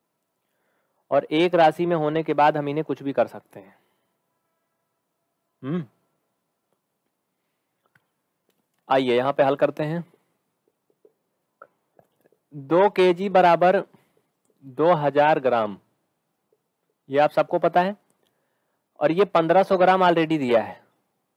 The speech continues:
पन्द्रह सौ तो है ना। परसेंटेज में चेंज करने के लिए क्या करेंगे साथियों? जो पन्द्रह सौ है, इसको सौ से गुणा करेंगे, यही मैंने सिखाया था।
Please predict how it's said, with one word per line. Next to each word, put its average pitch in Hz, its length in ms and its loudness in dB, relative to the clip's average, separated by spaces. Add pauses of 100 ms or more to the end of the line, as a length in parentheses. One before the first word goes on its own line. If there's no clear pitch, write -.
(1000)
पन्द्रह 139 240 0
सौ 180 120 -2
तो 190 100 -2
है 190 80 2
ना। 202 120 0 (2750)
परसेंटेज 170 420 0
में 214 100 0
चेंज 196 240 0
करने 190 260 0
के 196 100 -2
लिए 202 160 2
क्या 175 180 4
करेंगे 185 300 0
साथियों? 190 460 -2 (2500)
जो 139 220 -4
पन्द्रह 151 340 2
सौ 180 120 0
है, 185 120 4
इसको 180 200 -2
सौ 175 200 2
से 185 120 -6
गुणा 175 220 2
करेंगे, 185 360 0
यही 165 180 0
मैंने 175 220 -2
सिखाया 175 360 0
था। 196 180 -4